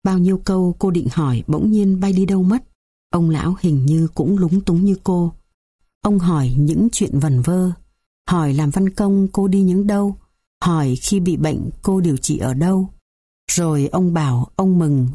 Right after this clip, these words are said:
vì bệnh lao là một trong tứ chứng nan y. Và khoa học ngày nay tài quá.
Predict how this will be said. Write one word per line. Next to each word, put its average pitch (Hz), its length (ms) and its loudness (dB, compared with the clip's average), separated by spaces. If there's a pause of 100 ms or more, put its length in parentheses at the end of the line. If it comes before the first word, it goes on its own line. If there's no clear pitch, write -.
vì 156 120 0
bệnh 143 280 0
lao 185 260 0
là 156 160 0
một 135 340 0
trong 175 220 0
tứ 165 300 -2
chứng 180 280 0
nan 208 240 0
y. 190 260 2 (580)
Và 151 140 0
khoa 156 180 -4
học 160 240 -2
ngày 143 180 2
nay 151 260 0
tài 139 300 -2
quá. 185 300 -2